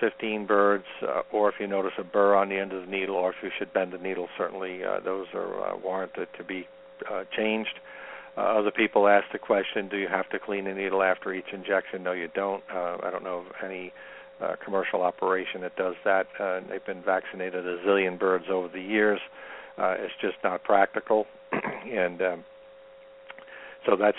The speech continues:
generally not done. You can do so if you want, but doing so increases your vaccination time, so just try to make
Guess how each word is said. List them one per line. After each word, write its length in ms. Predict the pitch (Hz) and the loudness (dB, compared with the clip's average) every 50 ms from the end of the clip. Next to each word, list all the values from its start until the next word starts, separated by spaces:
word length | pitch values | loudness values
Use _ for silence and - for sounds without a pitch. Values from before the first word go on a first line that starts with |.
| - - - | 0 0 2
generally 340 | 120 104 98 98 98 95 98 | 2 4 4 2 2 4 6
not 240 | 101 101 98 - - | 8 8 8 8 6
done. 280 | 110 101 101 104 107 | 4 4 4 2 0
You 120 | 98 92 92 | -4 -6 -6
can 160 | - 98 92 | -4 -4 0
do 160 | 95 101 98 90 - | 2 2 2 2 4
so 180 | - 101 95 95 | 4 6 6 6
if 80 | 92 - - | 4 2 -2
you 100 | 101 92 | -4 0
want, 340 | 95 101 101 107 117 - - - - - - - - - - - - - | 4 6 8 8 6 6 2 -6 -20 -20 -18 -16 -16 -16 -16 -18 -4 0
but 200 | - 101 90 - | 0 0 2 2
doing 260 | - 98 95 95 92 87 - | 2 2 2 0 -2 0 2
so 260 | - 95 92 92 95 | 2 2 4 2 0
increases 600 | 95 92 92 - - 98 90 85 - - 95 - | 0 -2 -4 -2 0 0 0 0 -2 -6 -6 -6
your 100 | 98 92 | -2 2
vaccination 680 | 101 101 92 92 - - 101 95 95 92 - - - 92 | 4 6 6 6 4 0 -2 0 0 0 0 -4 -6 -8
time, 260 | - 87 85 82 85 - - | -6 -4 -4 -4 -4 -6 -8
so 60 | 98 | -8
just 200 | - 90 85 - | -6 -6 -6 0
try 160 | - 104 92 | 4 4 4
to 60 | 92 | 4
make 180 | 90 92 92 | 2 -2 -4